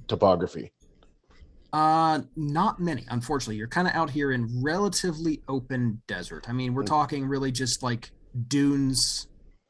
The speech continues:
Speaker 2: up and down a bit.
Speaker 1: Yeah.
Speaker 2: Some, some basic topological variation,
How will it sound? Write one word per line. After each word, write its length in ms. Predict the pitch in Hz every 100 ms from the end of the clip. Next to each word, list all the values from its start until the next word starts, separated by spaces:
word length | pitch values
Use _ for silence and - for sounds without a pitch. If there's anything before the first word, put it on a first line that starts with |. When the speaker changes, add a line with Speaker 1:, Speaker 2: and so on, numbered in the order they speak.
| _ _ - - - -
Speaker 2:
up 180 | 131 127
and 100 | 131
down 220 | 123 120
a 40 | 120
bit. 500 | 127 120 113 - - -
Speaker 1:
Yeah. 380 | 107 101 87 78 92
Speaker 2:
Some, 360 | - 123 117 -
some 240 | - 135
basic 640 | 123 131 127 135 123 -
topological 760 | - 120 120 120 113 120 - 117
variation, 840 | 120 113 113 110 110 117 110 107